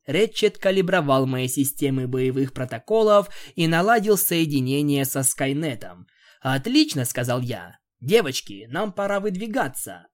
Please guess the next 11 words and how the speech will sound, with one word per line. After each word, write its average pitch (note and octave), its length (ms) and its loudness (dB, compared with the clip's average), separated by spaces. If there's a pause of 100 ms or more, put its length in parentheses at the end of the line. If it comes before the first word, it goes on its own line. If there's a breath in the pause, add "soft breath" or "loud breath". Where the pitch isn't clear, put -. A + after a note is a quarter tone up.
А D3+ 140 -4
где... A3+ 480 -2 (920)
а C#3 140 -2
где F#3+ 260 2
она?» A#3+ 600 0
Твайлайт G3 480 2
искала E3+ 400 -2
принцессу C#3+ 560 -2
Луну, F3+ 400 -4 (220 loud breath)
но A3 140 0
успокоилась, D#3+ 840 -2